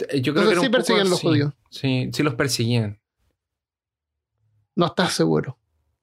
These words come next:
Speaker 1: Este, o sea, lo que yo encontré era que en ese tiempo sí había, pero creo que está ma-, eh, creo que lo leí por, por encima y no lo volví a
Speaker 2: Ya,
Speaker 1: ver.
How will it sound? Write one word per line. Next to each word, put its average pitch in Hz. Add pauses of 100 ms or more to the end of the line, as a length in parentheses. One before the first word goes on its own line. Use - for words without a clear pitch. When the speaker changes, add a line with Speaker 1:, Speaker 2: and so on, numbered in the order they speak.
(520)
Speaker 1:
Este, 120
o 131
sea, 120
lo 131
que 127
yo 151
encontré 156
era 180
que 175
en 147
ese 143
tiempo 165
sí 175
había, 170
pero 160
creo 214
que 226
está 233
ma-, 214
eh, 185
creo 208
que 226
lo 208
leí 170
por, 185 (140)
por 143
encima 180
y 175
no 175
lo 170
volví 135
a 170
Speaker 2:
Ya, 151
Speaker 1:
ver. 101